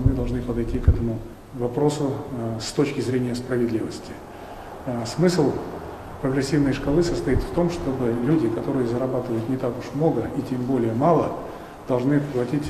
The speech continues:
э, меньше налогов. А люди, которые зарабатывают очень много и в наших условиях считаются богатыми, должны платить, соответственно, больше налогов. Э, такая система существует в целом ряде государств.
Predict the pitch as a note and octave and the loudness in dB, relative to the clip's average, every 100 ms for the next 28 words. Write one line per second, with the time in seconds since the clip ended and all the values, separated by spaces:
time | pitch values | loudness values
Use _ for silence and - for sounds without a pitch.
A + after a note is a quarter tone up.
0 | - A#2 A2 B2 D#3 B2+ A#2+ A2 G#2 F#2 | -4 -4 2 6 6 4 2 0 -2 -4
1 | - - - - - - A#2 D#3+ C3 A#2+ | -8 -12 -12 -14 -10 -2 2 4 4 2
2 | A#2+ C#3 B2+ B2 B2+ B2+ B2 A#2 A2 - | 0 0 0 0 0 0 0 0 0 4
3 | F#3+ G3+ D3 B2+ A#2+ A2 - - - - | 6 6 2 2 0 -2 -6 -8 -14 -16
4 | - - D3 B2+ A#2 - - C#3+ C#3 A#2+ | -14 -2 2 4 2 -2 0 2 2 -2
5 | A#2+ D3 B2+ A#2 - - C3+ B2 A#2 A2+ | -4 -2 0 -2 -4 -6 -2 -2 -2 -2
6 | A#2+ E3+ F3 C#3+ A#2 A2 B2 D3+ A#2+ A2+ | 2 2 2 0 0 -2 0 -2 -2 -4
7 | C3 - - - - - A2+ B2 B2+ - | -4 -4 -10 -16 -16 -6 -4 0 0 0
8 | B2+ B2+ - - - - - C#3+ C#3+ C3+ | -2 -2 -6 -12 -14 -16 -2 4 4 4
9 | A#2+ A2+ G2+ - - - - - - - | 2 2 0 -6 -8 -14 -16 -16 -18 -18
10 | - B2+ A#2 A2+ B2+ D#3 - - D#3 C#3 | -12 -8 -6 0 6 6 6 0 0 0
11 | - B2 - - C3 - - - F3 B2+ | -2 -4 -4 -2 -4 -4 -4 4 6 6
12 | B2+ A#2 A#2 - - C3+ D#3 D#3 | 4 2 2 0 0 0 0 0